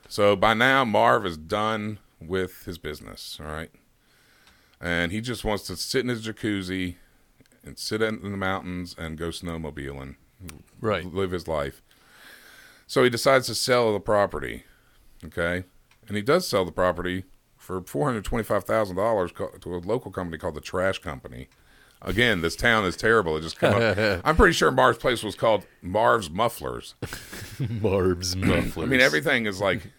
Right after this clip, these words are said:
Speaker 1: I think that the roads are named, like, Street and Road, you know?
Speaker 2: <laughs> Street A,
Speaker 1: Boulevard,
Speaker 2: Street B.
Speaker 1: Boulevard, you know?
Speaker 2: <laughs> Street A, apartment
Speaker 1: Um,
Speaker 2: one.
Speaker 1: so he makes ten times the money on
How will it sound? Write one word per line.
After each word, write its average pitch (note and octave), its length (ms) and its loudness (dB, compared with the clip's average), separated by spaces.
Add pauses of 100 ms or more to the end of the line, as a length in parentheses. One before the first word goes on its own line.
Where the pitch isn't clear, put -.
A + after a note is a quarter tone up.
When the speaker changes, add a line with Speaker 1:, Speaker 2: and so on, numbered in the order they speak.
(120)
Speaker 1:
I G#2+ 80 0
think C3+ 260 -6
that B2 100 -4
the G#2+ 80 -4
roads A2 280 0
are F#2 80 -2
named, F#2+ 300 -6
like, E2+ 240 -4 (300)
Street - 680 -8 (180)
and E2 200 -10
Road, G2+ 460 4
you F2+ 200 -2
know? F2+ 200 -2 (120)
Speaker 2:
<laughs> - 140 -20
Street - 400 -2
A, D3+ 300 2
Speaker 1:
Boulevard, C3 340 6
Speaker 2:
Street B2 140 2
B. D3+ 60 8
Speaker 1:
Boulevard, F2+ 680 4
you F2+ 60 -6
know? E2+ 160 -2 (400)
Speaker 2:
<laughs> - 340 -14
Street - 500 -8
A, G2 360 0
apartment A#2 280 2
Speaker 1:
Um, G#2+ 300 6
Speaker 2:
one. D#2+ 340 -4 (120)
Speaker 1:
so D#3+ 160 0
he F#3 60 4
makes F#3 220 -4
ten F3+ 380 -4
times D#3+ 420 -4
the A2+ 80 -4
money A#2 440 -2
on A2 520 -2